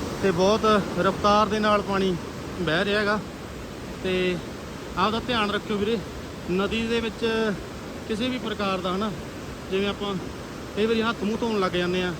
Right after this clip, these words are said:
ਇਹੋ ਜਿਹੀ, ਅਹ, ਗਲਤੀ ਨਾ ਕਰਿਓ, ਕਿਉਂਕਿ ਪਾਣੀ ਤੇਜ਼ ਆ ਤੇ ਦਿੱਕਤ ਆ ਸਕਦੀ ਹੈ ਬਾਈ। ਤੇ ਤੁਸੀਂ ਦੇਖ ਸਕਦੇ ਹੋ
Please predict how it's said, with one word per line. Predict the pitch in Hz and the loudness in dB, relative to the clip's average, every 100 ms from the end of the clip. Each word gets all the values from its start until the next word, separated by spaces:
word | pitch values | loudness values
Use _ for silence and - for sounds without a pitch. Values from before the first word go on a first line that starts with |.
| - - - - | -8 -12 -10 -4
ਇਹੋ | 202 202 | -2 -2
ਜਿਹੀ, | 196 214 214 190 - - - - - - | -2 -2 -2 -4 -10 -10 -10 -10 -10 -4
ਅਹ, | 202 196 196 | 0 2 2
ਗਲਤੀ | 170 190 190 254 | 2 0 2 0
ਨਾ | 214 180 | 2 2
ਕਰਿਓ, | 170 190 196 - - - | 2 0 -2 -8 -10 -8
ਕਿਉਂਕਿ | - 196 226 | -6 -4 -4
ਪਾਣੀ | 214 202 208 208 202 | -2 0 2 0 0
ਤੇਜ਼ | 196 185 185 | 0 2 2
ਆ | 202 208 - - - - - - - | 0 -2 -4 -10 -10 -10 -10 -8 -2
ਤੇ | 202 202 202 165 - 170 | 0 0 0 -2 -6 -4
ਦਿੱਕਤ | 208 233 226 | 0 2 4
ਆ | 202 | 4
ਸਕਦੀ | 175 170 165 | 2 -2 -2
ਹੈ | 160 | 0
ਬਾਈ। | 175 147 - - - - - - - - | -2 -4 -8 -10 -10 -10 -10 -10 -10 -8
ਤੇ | 185 190 208 220 - - - - - - - - - | -4 -2 -4 -8 -10 -10 -10 -8 -10 -10 -10 -8 -4
ਤੁਸੀਂ | 190 | -2
ਦੇਖ | 196 196 180 | 2 2 2
ਸਕਦੇ | 196 185 | 0 0
ਹੋ | 208 | -2